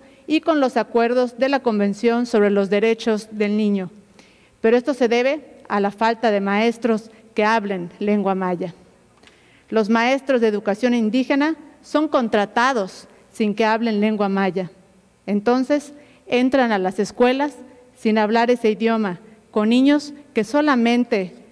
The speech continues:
saben del maya y acaban castellanizándolos. Por ta-, por lo tanto, no se está cumpliendo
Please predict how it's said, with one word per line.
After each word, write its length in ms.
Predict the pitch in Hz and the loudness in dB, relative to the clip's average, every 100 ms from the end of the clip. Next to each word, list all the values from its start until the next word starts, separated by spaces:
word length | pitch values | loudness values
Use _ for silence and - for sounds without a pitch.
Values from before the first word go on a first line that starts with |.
| _ _ _ | _ _ _
saben 420 | - 240 226 202 | -2 0 2 0
del 140 | 190 | -2
maya 460 | 190 214 233 240 285 - - - _ - | 0 0 0 -2 -4 -8 -20 -20 _ -4
y 80 | 214 | -2
acaban 720 | 214 214 262 277 208 190 165 - _ | -2 -2 0 0 -2 -6 -12 -20 _
castellanizándolos. 1300 | - 214 - 202 208 202 196 226 220 196 180 170 - _ _ _ - | -6 -4 -2 0 2 0 0 -2 0 0 -2 -6 -16 _ _ _ -4
Por 160 | 220 220 | -2 0
ta-, 160 | 240 247 | -2 -2
por 160 | 226 | -2
lo 120 | 208 214 | 0 0
tanto, 480 | 254 277 277 330 311 - _ - | 0 -2 -2 -4 -6 -16 _ -6
no 240 | 233 311 | -2 0
se 100 | 359 | 0
está 300 | 262 254 240 | -4 -2 -4
cumpliendo 720 | 247 226 202 214 240 247 254 | -2 -4 -2 0 0 0 -2